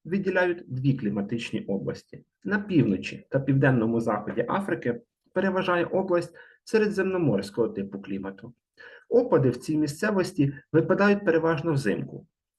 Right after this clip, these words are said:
Літо, навпаки, сухе. На південному сході материка панує область субтропічного вологого клімату з рівномірним зволоженням.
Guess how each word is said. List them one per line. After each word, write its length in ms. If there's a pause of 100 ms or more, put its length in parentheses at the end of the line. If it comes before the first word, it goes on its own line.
(100)
Літо, 520 (100)
навпаки, 720 (720)
сухе. 440 (460)
На 140
південному 640
сході 560
материка 640 (120)
панує 460
область 440 (280)
субтропічного 1200 (500)
вологого 540
клімату 560 (580)
з 120
рівномірним 680
зволоженням. 600